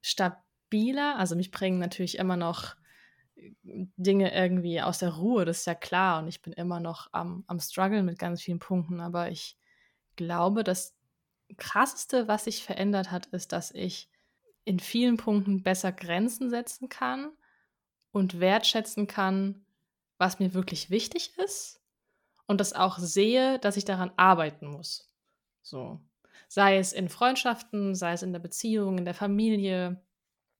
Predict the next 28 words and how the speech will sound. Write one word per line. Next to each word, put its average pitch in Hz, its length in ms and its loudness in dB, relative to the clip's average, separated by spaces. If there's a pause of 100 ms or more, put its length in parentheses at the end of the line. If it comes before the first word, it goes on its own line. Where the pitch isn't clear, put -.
(280)
auch 185 260 6 (200)
für 214 100 0
mich 190 200 2
selbst, 208 260 0
meine 180 180 0
Gesundheit, 180 880 -2 (680)
da 175 480 4 (280)
Konsequenzen 190 720 0
zu 185 120 -4
ziehen 170 260 -4
und 165 100 -4
darauf 165 260 -2
zu 170 180 -4
hören, 180 280 0
was 165 200 -4
so, 165 400 -6 (720)
ja, 220 320 6
mein, 170 320 -2
mein 175 200 -6
Körper 190 560 -4
und 175 300 -10
mein, 175 400 -8 (220)
mein 175 160 -6
Bauchgefühl 180 840 -2 (720)
so 180 140 -6
von 185 260 2
sich 180 200 -2
geben. 175 440 -4